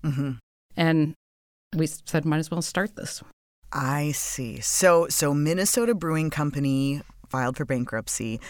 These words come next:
Speaker 1: You don't have any baggage from that because you were just,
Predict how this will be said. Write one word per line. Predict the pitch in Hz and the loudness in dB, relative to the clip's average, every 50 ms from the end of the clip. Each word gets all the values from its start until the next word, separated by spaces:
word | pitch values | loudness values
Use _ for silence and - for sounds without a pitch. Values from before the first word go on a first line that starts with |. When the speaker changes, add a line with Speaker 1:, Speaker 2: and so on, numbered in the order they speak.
| - - - | -18 -16 -10
Speaker 1:
You | - 135 131 151 190 208 214 190 190 185 180 | -6 -4 0 2 4 4 4 4 2 0 -2
don't | 147 - 160 151 147 143 139 | 0 0 0 0 0 -2 -2
have | - - - 151 147 143 139 135 135 127 120 117 - - | -4 -4 -2 0 0 2 2 0 0 -2 -6 -10 -6 -2
any | 147 147 143 135 131 131 127 | 0 0 2 2 2 2 0
baggage | 127 123 - 156 156 170 180 180 131 139 131 120 - - | -2 0 2 4 4 4 4 4 2 -2 -2 -2 -4 -4
from | - 120 113 117 113 | -4 -2 -2 -2 -2
that | 107 113 147 151 | 0 -2 -2 -4
because | - - - 160 - | -4 -6 -6 -4 -2
you | 139 151 151 | -2 -2 0
were | 147 135 | -2 -2
just, | 110 127 120 - - | -2 -2 -4 -4 -6